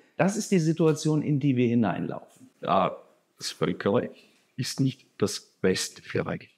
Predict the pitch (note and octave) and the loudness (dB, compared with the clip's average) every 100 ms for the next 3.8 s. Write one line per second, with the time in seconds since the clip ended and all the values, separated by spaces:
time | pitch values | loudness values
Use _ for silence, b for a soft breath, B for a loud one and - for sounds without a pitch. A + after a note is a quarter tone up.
0 | - F#2+ - F2 F#2 - - G#2 F2+ E2 | -10 -6 -4 -2 -2 -4 -8 0 0 0
1 | - - - - - _ - E2+ F2+ C#3+ | -6 -8 -10 -12 -20 _ -4 -2 2 2
2 | G3+ B2 F2 - - - - - _ _ | 4 2 0 -2 -8 -10 -20 -20 _ _
3 | A2 F2+ - F#2 F#2 A2+ A#2+ | 0 0 -2 -4 0 0 0